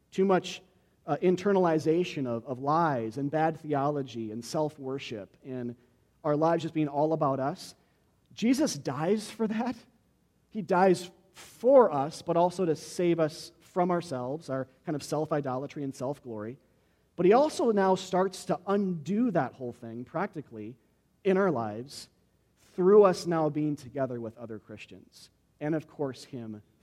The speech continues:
through them. So, so practically speaking then for a minute, uh, the, and this I know kinda goes without saying, but it was super helpful for me to think about this this week.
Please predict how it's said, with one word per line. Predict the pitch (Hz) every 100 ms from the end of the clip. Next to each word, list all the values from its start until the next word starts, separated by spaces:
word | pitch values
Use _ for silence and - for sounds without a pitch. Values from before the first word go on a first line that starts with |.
| _
through | - 117
them. | 92 69 _ _ _ _ _ _ _ _ _ _ _ _ _ _ _ _ _ _ _ _ _ _ _ _ _ _
So, | - 202 226
so | 214
practically | - 247 262 233 190
speaking | 185 208 220 196
then | 165 170
for | 175
a | 165
minute, | 165 156 165 _ -
uh, | 156 147 160
the, | 170 156 156 -
and | 208
this | 190 208
I | 170
know | 170
kinda | 170 214 196
goes | 190
without | 185 180 185
saying, | 175 180 185 196 -
but | 127 120 _ _ _ _ _ _ _ _ -
it |
was | 180 175
super | 180 175 165
helpful | 156 156
for | 147
me | 147
to | 143
think | 139 131
about | 131 120
this | 120 -
this | 135 -
week. | 113